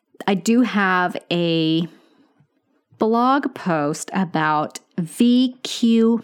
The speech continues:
mismatch. So if you're interested in learning more about shunting, I don't know that I've made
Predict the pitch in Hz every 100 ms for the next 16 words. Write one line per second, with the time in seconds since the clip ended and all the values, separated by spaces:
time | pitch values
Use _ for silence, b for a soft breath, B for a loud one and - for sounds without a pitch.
0 | - 180 180 180 - - 147 - - -
1 | - - 180 180 165 - 214 214 247 -
2 | 247 233 202 196 185 175 170 165 156 -
3 | - - 196 196 196 180 165 160 165 B
4 | B B B B - 202 240 262 330 339
5 | 302 277 233 220 202 202